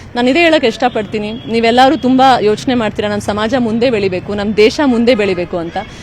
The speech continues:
ಆದ್ರೆ ಮತ, ಆ, ದಾನ ಮಾಡ್ಬೇಕಾದ್ರೆ ಎಷ್ಟು ಜನ ಹೋಗಲ್ಲ ವೋಟ್ ಮಾಡಕ್ಕೆ. ದಯವಿಟ್ಟು ಎಲ್ಲರೂ ಹೋಗಿ ವೋಟ್ ಮಾಡಿ, ತುಂಬಾ ಇಂಪಾರ್ಟೆಂಟ್ ಡಿಸಿಷನ್, ನಿಮ್ ಕಾಂಟ್ರಿಬ್ಯೂಷನ್ ತುಂಬಾ ಮುಖ್ಯ ಇದ್ರಲ್ಲಿ.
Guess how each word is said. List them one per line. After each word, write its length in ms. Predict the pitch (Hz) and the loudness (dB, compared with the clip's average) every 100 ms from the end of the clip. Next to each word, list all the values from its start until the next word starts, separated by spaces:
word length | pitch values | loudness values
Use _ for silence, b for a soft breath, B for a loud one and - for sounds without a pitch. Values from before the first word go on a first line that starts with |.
| B | B
ಆದ್ರೆ 260 | 220 247 277 | 0 4 2
ಮತ, 260 | 214 214 330 339 - | 2 2 4 2 2
ಆ, 120 | 196 | 0
ದಾನ 180 | 214 233 | 2 0
ಮಾಡ್ಬೇಕಾದ್ರೆ 680 | 254 214 247 247 226 208 208 | 2 2 2 0 0 0 -2
ಎಷ್ಟು 240 | 196 247 | -4 -2
ಜನ 100 | 247 | 0
ಹೋಗಲ್ಲ 360 | 247 208 233 202 | 2 0 0 0
ವೋಟ್ 240 | 175 185 185 | -2 -4 -6
ಮಾಡಕ್ಕೆ. 340 | 165 - - 175 | -8 -8 -10 -2
ದಯವಿಟ್ಟು 340 | 240 330 359 | 0 2 0
ಎಲ್ಲರೂ 220 | 285 294 | 2 2
ಹೋಗಿ 140 | 302 220 | 0 0
ವೋಟ್ 240 | 220 - | -2 0
ಮಾಡಿ, 280 | 233 202 214 | -2 -2 -4
ತುಂಬಾ 300 | - 302 294 | -2 2 2
ಇಂಪಾರ್ಟೆಂಟ್ 560 | 226 240 311 311 339 254 | 2 0 0 0 0 0
ಡಿಸಿಷನ್, 540 | 240 240 254 240 277 | -2 -8 -6 -4 -2
ನಿಮ್ 160 | 254 254 | -2 -2
ಕಾಂಟ್ರಿಬ್ಯೂಷನ್ 720 | 196 208 247 311 330 349 339 | -4 -4 -4 -2 -2 0 -2
ತುಂಬಾ 320 | 233 262 370 | 0 2 2
ಮುಖ್ಯ 320 | 302 285 285 | 2 0 -2
ಇದ್ರಲ್ಲಿ. 380 | 214 175 156 | -2 -2 -6